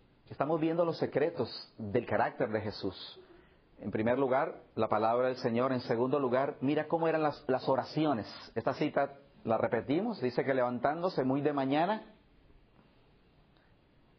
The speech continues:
tan rico que es dormir, ¿verdad? A esa hora de las cinco de la mañana, cuatro y media.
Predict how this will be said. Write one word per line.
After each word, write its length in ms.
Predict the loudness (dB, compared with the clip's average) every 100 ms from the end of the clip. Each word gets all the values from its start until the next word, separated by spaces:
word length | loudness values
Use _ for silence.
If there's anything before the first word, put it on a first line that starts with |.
| _ -4
tan 140 | -2
rico 220 | 0 -2
que 100 | -2
es 60 | 0
dormir, 380 | 0 0 0 0
¿verdad? 300 | 0 2 2
A 80 | 0
esa 260 | 0 2
hora 140 | 2 2
de 60 |
las 280 | 0 -6 -18 -10
cinco 340 | -4 0 2
de 60 | 0
la 60 |
mañana, 480 | 0 0 0 0 -2
cuatro 200 | -2 -2
y 60 | 0
media. 420 | 2 2 0 -4